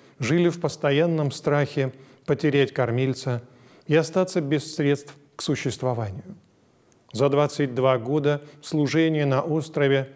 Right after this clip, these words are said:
святой Савва стал настоящим отцом для всех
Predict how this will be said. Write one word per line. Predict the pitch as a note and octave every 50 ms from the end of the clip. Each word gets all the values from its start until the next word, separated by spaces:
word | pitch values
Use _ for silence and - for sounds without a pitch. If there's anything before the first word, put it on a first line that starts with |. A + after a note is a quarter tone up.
| - - - - _
святой | - - - D3 C#3+ - D3 -
Савва | C#3+ - - E3 D#3 D3 D3 D3 C#3 C#3+ - - - - _
стал | - - - F3 E3+ D#3+ D#3+ E3+
настоящим | D3 D3 C3+ - - D3+ C3+ C3+ D3+ E3 D#3 - - C#3+ C3 B2+
отцом | A#2+ - - - D3 C#3+ C#3+ C#3 C#3 - - - - - - -
для | B2+ C3 C#3+ D3 D3 C#3+
всех | C#3+ - - D#3+ D#3+ C#3+ -